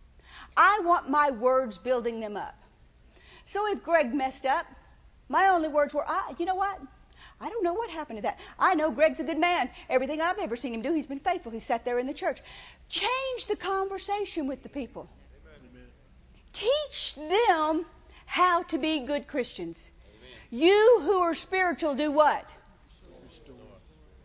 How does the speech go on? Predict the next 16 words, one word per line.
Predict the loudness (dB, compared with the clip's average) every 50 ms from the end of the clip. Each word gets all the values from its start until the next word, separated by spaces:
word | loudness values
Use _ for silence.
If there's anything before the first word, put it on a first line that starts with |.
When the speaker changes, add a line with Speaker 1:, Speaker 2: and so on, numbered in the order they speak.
| _ _ -20 -20 -20 -20 -20 -20 -20 -20 -20 -20 -20 _ -20 -20 -20 -18 -6
Speaker 1:
How | -2 0 2
many | 4 2 2
spiritual | 0 0 0 0 2 0 0 0
people | -2 -2 -2 0 0
did | 2 4
I | 4 4
have | 4 2 2 2
in | 4 4
here? | 4 2 2 0 -4 -6 -10 -16 -20 -20 -20 -20 -20 -20 -20 -20 -20 -20 -20 -20 -20 -20 -20 -20 -20 -20 -20 -20 -20 -12 -4
How | 2 4 6 6 6 6 4 4
do | 2 2 4
we | 4 4 4 4
restore | 2 0 -6 -6 -4 -2 0 2 2 2
such | 2 0 -2 0 0
a | 0 0
one? | 0 0 -2 -4 -6 -12